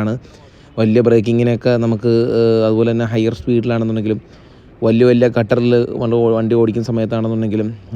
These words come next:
നല്ല പോലെ നമുക്കൊരു കോൺഫിഡൻസ് തരും. Especially ഇതിൻ്റെ റിയർ ടയർ എന്ന് പറയുന്നത് ഹൺഡ്രഡ് സെക്ഷൻ എയ്റ്റി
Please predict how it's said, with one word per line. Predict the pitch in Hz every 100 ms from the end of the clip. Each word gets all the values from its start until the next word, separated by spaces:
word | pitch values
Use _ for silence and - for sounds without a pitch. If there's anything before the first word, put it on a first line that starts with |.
| 117
നല്ല | 117 127 143 139
പോലെ | 139 135 131
നമുക്കൊരു | 123 117 123 120
കോൺഫിഡൻസ് | 117 120 120 135 131 131
തരും. | 127
Especially | 135 180 175 170 170 175
ഇതിൻ്റെ | 143 147 156 151 135
റിയർ | 127 139 143 -
ടയർ | 131 117 117
എന്ന് | 123
പറയുന്നത് | 120 120 110 113 101
ഹൺഡ്രഡ് | 110 110 120 - 123
സെക്ഷൻ | - 123 120 117 - - 98
എയ്റ്റി | 107 - 127